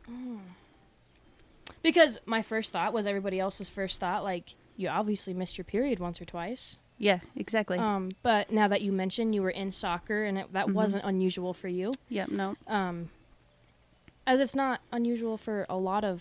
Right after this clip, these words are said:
Speaker 1: female athletes
Speaker 2: Mm-hmm.
Speaker 1: when they're in the middle of their seasons.
Speaker 2: Yep.
Speaker 1: Um, so that would make sense to me. Thanks for clarifying that
Speaker 2: Yeah,
Speaker 1: one.
Speaker 2: absolutely.
Speaker 1: Um, wow.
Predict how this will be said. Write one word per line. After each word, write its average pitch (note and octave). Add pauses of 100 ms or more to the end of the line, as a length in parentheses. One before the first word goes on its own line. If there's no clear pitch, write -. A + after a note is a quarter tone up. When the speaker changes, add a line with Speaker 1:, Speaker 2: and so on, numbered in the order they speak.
(140)
Speaker 1:
female F3+
athletes -
Speaker 2:
Mm-hmm. G3+
Speaker 1:
when G3
they're F#3+
in G3+
the F#3+
middle F#3
of E3+
their F3+
seasons. F3 (200)
Speaker 2:
Yep. G3 (100)
Speaker 1:
Um, G3
so G#3+ (480)
that F3
would A3
make D4+
sense G#3
to F#3+
me. F3
Thanks G#3+
for A#3
clarifying A#3+
that -
Speaker 2:
Yeah, G3+
Speaker 1:
one. A3 (160)
Speaker 2:
absolutely. G#3 (480)
Speaker 1:
Um, G3+ (1900)
wow. A3+